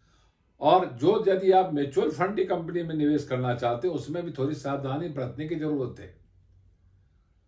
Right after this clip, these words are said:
आप वर्तमान समय में शेयर मार्केट्स में अफरा तफरी मची हुई है, only two percent,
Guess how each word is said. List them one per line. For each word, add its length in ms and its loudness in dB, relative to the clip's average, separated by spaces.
आप 380 2
वर्तमान 440 -2
समय 300 0
में 120 -2
शेयर 380 2
मार्केट्स 520 0
में 140 -6
अफरा 520 -4
तफरी 520 -6
मची 320 -6
हुई 260 -8
है, 400 0
only 280 0
two 120 2
percent, 380 -6